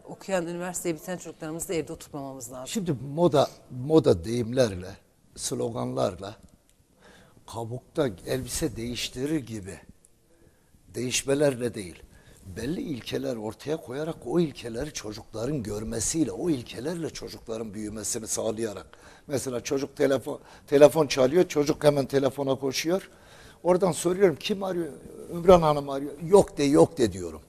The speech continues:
Speaker 1: Evet.
Speaker 2: Bunu çoğu zaman yapıyoruz. Herkes yapıyor hemen hemen.
Speaker 1: Evet.
Speaker 2: E, ondan sonra diyorum ki, "Ya benim çocuğum yalan nereden öğrendi?" Ben öğrettim. Doğruların yanında durarak.
Speaker 1: Evet.
Speaker 2: Daha güzel,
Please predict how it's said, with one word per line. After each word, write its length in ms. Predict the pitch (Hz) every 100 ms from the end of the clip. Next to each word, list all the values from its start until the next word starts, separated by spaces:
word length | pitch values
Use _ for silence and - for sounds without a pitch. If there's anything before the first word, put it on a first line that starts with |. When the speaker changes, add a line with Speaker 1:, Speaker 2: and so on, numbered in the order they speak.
| - - - -
Speaker 1:
Evet. 200 | 190 170 - -
Speaker 2:
Bunu 120 | 175 180
çoğu 180 | 208
zaman 260 | 202 196 202
yapıyoruz. 420 | 214 202 - 208 - _ -
Herkes 380 | 214 254 240
yapıyor 300 | 226 190 175
hemen 200 | 127 120
hemen. 140 | 107 156
Speaker 1:
Evet. 120 | 147 - - - -
Speaker 2:
E, 280 | 208 214 214 - - - -
ondan 260 | 175 208 220
sonra 300 | - 202 185
diyorum 220 | 247 233
ki, 140 | 175
"Ya 160 | 202 196
benim 200 | 196 208
çocuğum 420 | - 190 208 190
yalan 340 | 185 175 190 185
nereden 320 | 190 180 151
öğrendi?" 400 | 127 123 123 139
Ben 140 | 160
öğrettim. 440 | 151 113 90 - - - - - _ - - -
Doğruların 440 | 160 165 160 160 151
yanında 400 | 131 127 131 104
durarak. 360 | 98 95 107 151 156
Speaker 1:
Evet. 160 | 151 - - _ _ _ - - - - _ -
Speaker 2:
Daha 200 | 139 151
güzel, 420 | 117 101 135